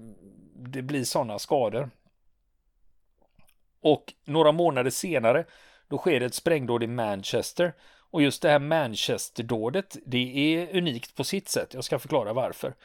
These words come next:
Och då var det samma sak här, att I R A hade ringt in det nittio minuter innan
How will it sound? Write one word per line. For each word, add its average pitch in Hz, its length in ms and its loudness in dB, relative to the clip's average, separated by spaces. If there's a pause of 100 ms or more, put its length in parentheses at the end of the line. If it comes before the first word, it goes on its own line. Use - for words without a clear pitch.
Och - 360 -8
då 127 80 6
var 180 120 4
det 214 80 4
samma 156 260 0
sak 143 300 0
här, 160 380 6
att - 200 -6
I 147 160 2
R 165 200 4
A 180 60 2
hade 147 180 4
ringt 165 300 -2
in 123 160 0
det 127 100 -4
nittio 175 440 -4
minuter 180 400 -4
innan 147 340 -2